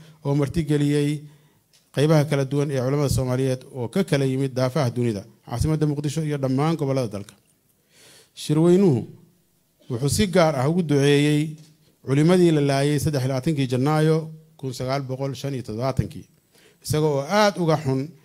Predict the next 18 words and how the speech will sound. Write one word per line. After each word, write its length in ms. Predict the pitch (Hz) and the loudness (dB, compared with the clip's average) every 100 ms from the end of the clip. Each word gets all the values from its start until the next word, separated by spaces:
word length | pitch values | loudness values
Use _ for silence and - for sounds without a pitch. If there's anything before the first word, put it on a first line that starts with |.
| _ _ - | _ _ -4
in 100 | 147 | 0
dowladdii 440 | 151 190 165 156 | 2 2 2 0
xilligaas 400 | 160 143 135 117 139 | 0 0 0 -2 -4
joogtay 360 | 123 - 127 127 - _ - | -6 -6 -6 -8 -14 _ -8
ay 100 | 120 | -4
ku 140 | 220 | -2
dhiiratay 500 | 185 170 139 135 143 | 2 4 2 0 -4
tallaabo 440 | 135 123 131 139 185 147 | -4 -4 -2 -2 -2 -2
abuurtay 460 | 139 135 131 135 | -2 -2 -2 -6
kalsooni 420 | 127 123 135 131 | -4 -6 -2 -2
darro 320 | 123 131 160 190 185 - _ _ - | -2 0 0 0 -4 -20 _ _ -8
iyo 120 | 135 | -6
kala 200 | 131 131 | -2 -2
shaki 340 | 127 165 143 135 156 - _ _ _ _ _ _ _ _ _ _ _ _ _ _ _ _ _ - | -2 -4 -4 -6 -8 -20 _ _ _ _ _ _ _ _ _ _ _ _ _ _ _ _ _ -4
kala 160 | 147 143 | -2 0
soo 180 | 165 190 | 0 0
dhex 200 | 190 135 | -2 -2
galay 340 | 131 147 151 | 0 -2 -4